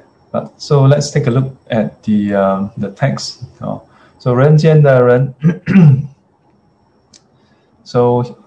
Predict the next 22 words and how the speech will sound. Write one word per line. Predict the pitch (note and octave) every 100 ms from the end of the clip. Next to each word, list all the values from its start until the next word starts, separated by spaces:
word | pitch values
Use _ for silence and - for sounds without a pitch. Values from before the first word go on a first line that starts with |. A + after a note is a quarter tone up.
| _
um, | A2+ G#2+ G2+ G2+ G#2 - -
referring | A2+ A#2+ A#2+ A2+
to | G2+ G2+ - A#2
us | A#2 -
human | A2 G#2 G#2
beings | G2+ G#2+ -
in | G#2
the | G2 G2
human | G2+ G#2 G2+
realm. | F#2+ A2+ A2+ _ _ _ _ _ -
"若 | D3 C#3+
修 | C3+ C#3 C3+ C3+ C3
学 | C3 A2+ A2+ A#2 A2 G#2 G2+ G2+ G#2+
坐 | - A#2
禅." | - G2+ A#2+ D3+ D#3 _ _ _
Yeah, | A2 G2
so | - A#2 A2+ - _ _
for | A#2
those | A2+ C3+ C3
who | G#2
are | G2+ G2+
new, | G#2+ C3+ D3+